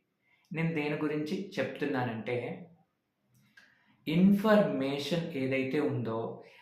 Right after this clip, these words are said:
మనలో నుంచి వెళ్ళేటప్పుడు, మనలో నుంచి వెళ్తుంది కదా ఇన్ఫర్మేషన్,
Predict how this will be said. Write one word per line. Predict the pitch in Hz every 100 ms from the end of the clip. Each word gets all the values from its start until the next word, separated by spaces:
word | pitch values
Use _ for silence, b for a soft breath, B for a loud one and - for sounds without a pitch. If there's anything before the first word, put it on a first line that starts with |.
| B
మనలో | 139 160 185 190 180 165
నుంచి | 165 165 202
వెళ్ళేటప్పుడు, | 151 147 151 165 160 - 120 120 - - -
మనలో | 135 147 165
నుంచి | 165 170 208
వెళ్తుంది | 147 147 175 165 139
కదా | 135
ఇన్ఫర్మేషన్, | 131 127 156 127 127 131 127 139 117 190